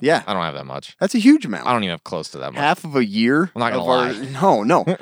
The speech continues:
Speaker 2: <laughs>
Speaker 1: It's one of the
Speaker 2: Yeah.
Speaker 1: hardest things. But I would say, like,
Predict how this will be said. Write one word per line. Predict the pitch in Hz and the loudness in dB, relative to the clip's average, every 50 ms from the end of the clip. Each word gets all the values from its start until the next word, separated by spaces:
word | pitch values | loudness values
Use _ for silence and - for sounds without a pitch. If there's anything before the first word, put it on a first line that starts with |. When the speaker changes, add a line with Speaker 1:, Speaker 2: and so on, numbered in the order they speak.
| 117 107 | -8 -14
Speaker 2:
<laughs> | - _ - | -16 _ -8
Speaker 1:
It's | - 123 156 156 117 - | -4 -2 -2 -2 -2 -4
one | 160 160 175 175 | -2 0 0 0
of | 156 139 | 2 2
the | 104 | 2
Speaker 2:
Yeah. | 90 | 4
Speaker 1:
hardest | 147 160 151 139 - | 4 2 2 0 -2
things. | 170 156 123 101 - - | -4 -4 -4 -6 -8 -4
But | - - 143 127 - - _ - - - - - _ - | 2 4 4 4 2 0 _ -20 -20 -20 -20 -14 _ 0
I | 127 151 170 | 0 2 2
would | 175 156 135 - | 2 0 -2 -4
say, | - - 131 117 113 110 107 101 - _ _ - | -4 -2 0 0 0 -2 -4 -8 -10 _ _ -2
like, | 117 110 101 95 90 - - - - _ | 0 0 0 0 -2 -8 -14 -20 -20 _